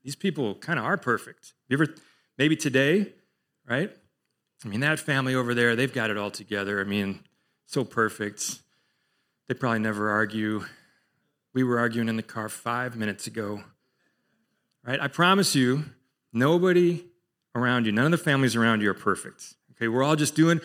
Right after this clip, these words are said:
what makes sense to us, which actually does not lead to perfection, right? Now, speaking of definitely not perfect, I'd like to introduce my family. I got a picture here, uh, just in case you haven't met us yet. We're talking about family in this series.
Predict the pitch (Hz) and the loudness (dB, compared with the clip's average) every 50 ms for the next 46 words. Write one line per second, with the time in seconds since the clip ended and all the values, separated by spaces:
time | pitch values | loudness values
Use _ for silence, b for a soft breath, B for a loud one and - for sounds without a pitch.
0 | B B B B B B 147 131 143 147 - - - 156 165 170 156 - - 170 | B B B B B B 0 2 2 2 0 0 0 0 2 0 2 2 4 4
1 | 180 202 196 190 - 139 131 151 147 156 170 - - 160 151 160 175 190 180 180 | 4 4 2 0 -2 -2 0 2 2 2 2 0 0 2 4 4 4 4 2 -2
2 | - _ _ _ _ _ _ _ _ _ _ _ _ _ - 127 110 117 135 143 | -8 _ _ _ _ _ _ _ _ _ _ _ _ _ -12 -8 -4 -2 0 0
3 | 147 160 - 147 139 143 143 156 156 147 - 131 - 127 120 - - 135 135 - | 0 0 0 0 2 4 4 2 0 -2 -6 -6 -4 -6 -4 -4 -4 -4 -4 -4
4 | - 175 175 185 180 - - 131 123 139 185 214 - - _ _ _ _ _ _ | -4 -4 -4 -4 -6 -6 -4 0 0 0 0 -2 -8 -14 _ _ _ _ _ _
5 | _ _ _ _ _ _ - 123 127 127 - - 208 240 226 233 202 160 175 185 | _ _ _ _ _ _ -2 0 0 2 2 4 4 4 4 4 2 2 2 0
6 | 180 190 170 147 139 139 123 - - - 196 196 - 147 - 131 123 131 151 175 | 2 2 2 4 4 4 2 2 4 4 4 4 4 2 2 2 2 2 2 2
7 | 185 - - - - 165 156 139 - 143 139 113 131 139 160 175 - - 127 110 | 0 -2 -4 -4 -2 -2 -2 0 -2 -2 -2 -2 0 0 0 0 0 2 2 2
8 | 104 110 113 107 107 131 123 120 - - 139 131 - - 131 - 123 123 123 120 | 2 0 -2 -2 -2 -2 -2 -2 -2 -2 -2 -2 -2 -2 -2 0 2 2 4 4
9 | 117 117 B B B B B B B B B B - 120 120 120 127 156 - 196 | 2 0 B B B B B B B B B B 2 2 2 4 2 0 0 0
10 | 180 - 180 180 175 - 127 139 147 127 135 127 131 143 143 139 - - 117 104 | 0 2 2 2 2 2 -2 -2 -2 -4 -4 -2 -2 0 0 -2 -2 0 0 0
11 | 131 - - - _ 123 113 - 143 127 131 - 135 120 117 117 123 123 - - | 0 -2 -6 -10 _ -10 -8 -6 -4 -6 -4 -4 -4 -4 -2 -4 -4 -6 -8 -10
12 | - 127 123 139 139 127 113 107 107 101 - - - 101 101 117 131 127 - | -8 -6 -4 -4 -4 -4 -6 -6 -8 -12 -16 -16 -12 -8 -8 -8 -8 -10 -14